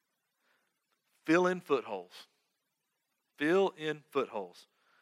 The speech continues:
Let's go back to verse five. Notice for a second. We, we're hitting these over and over again. But verse five says this. "We did not give in to them for a moment so that the truth of the gospel might be preserved for you."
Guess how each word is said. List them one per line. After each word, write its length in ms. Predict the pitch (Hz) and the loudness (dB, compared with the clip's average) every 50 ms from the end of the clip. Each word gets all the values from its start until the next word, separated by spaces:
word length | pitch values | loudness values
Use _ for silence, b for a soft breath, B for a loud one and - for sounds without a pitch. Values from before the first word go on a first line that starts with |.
| _ _ _ | _ _ _
Let's 120 | 107 - | -20 -2
go 100 | - 143 | -2 6
back 200 | 135 147 160 151 | 8 8 8 8
to 60 | 143 | 6
verse 220 | 135 147 151 151 - | 6 6 6 6 8
five. 380 | - 143 117 101 92 92 - - _ _ _ _ _ _ _ _ | 6 6 6 6 0 -4 -10 -14 _ _ _ _ _ _ _ _
Notice 280 | 117 117 127 147 143 | 6 6 6 6 4
for 180 | - 151 147 151 | -2 0 0 0
a 40 | 147 | 0
second. 260 | - 143 110 104 107 | 2 -2 -2 -2 -4
We, 120 | 113 127 | -4 -6
we're 160 | 131 127 127 113 | -4 -2 -2 0
hitting 200 | 143 165 156 147 | 0 -2 -2 -2
these 140 | 139 117 | -8 -4
over 280 | 104 110 120 143 151 180 | 2 4 4 4 6 4
and 100 | 170 160 | 6 8
over 220 | 156 151 135 127 | 6 6 6 4
again. 280 | 113 104 104 104 101 95 _ _ _ _ _ _ _ _ _ _ _ | -2 -2 -6 -14 -14 -14 _ _ _ _ _ _ _ _ _ _ _
But 120 | 120 113 | -8 2
verse 220 | 110 127 135 143 - | 8 8 8 8 8
five 320 | - - 135 139 139 131 | 4 6 8 8 8 6
says 260 | - - 135 131 120 | 4 -2 -2 -2 -2
this. 360 | 120 117 107 95 95 - - _ _ _ _ _ _ _ _ _ _ _ _ | -2 -4 -4 -4 -6 -12 -14 _ _ _ _ _ _ _ _ _ _ _ _
"We 120 | 135 143 160 | 0 0 4
did 160 | 165 165 139 | 4 2 0
not 460 | 131 127 127 135 139 160 208 190 170 | 0 0 6 8 8 8 8 6 2
give 260 | 160 202 208 208 190 | 4 8 8 8 8
in 340 | 175 151 156 156 151 151 147 123 _ | 4 -4 -2 -2 -2 -4 -8 -20 _
to 100 | - 139 | -10 -6
them 220 | 123 127 139 143 139 _ | -2 0 0 0 -2 _
for 140 | - 156 160 | 0 2 2
a 60 | 156 | 2
moment 380 | 143 127 117 110 98 101 98 _ - _ _ _ _ _ _ _ _ _ | 2 2 0 0 -2 -8 -18 _ -20 _ _ _ _ _ _ _ _ _
so 160 | _ - 131 | _ -2 0
that 60 | 127 120 | 0 0
the 100 | 110 101 | 0 -4
truth 360 | - - - 151 151 160 147 | -8 -2 0 0 0 0 -2
of 60 | 151 | -6
the 60 | 143 | 0
gospel 400 | 139 135 123 117 113 - - 110 | 2 4 4 4 2 -2 -12 -6
might 200 | 107 110 113 101 | -4 -4 -4 -4
be 80 | 107 110 | -6 -10
preserved 420 | _ - 104 98 110 104 107 107 | _ -12 -10 -6 -4 -4 -4 -4
for 100 | _ 113 | _ -20
you." 160 | 110 101 92 | -20 -20 -20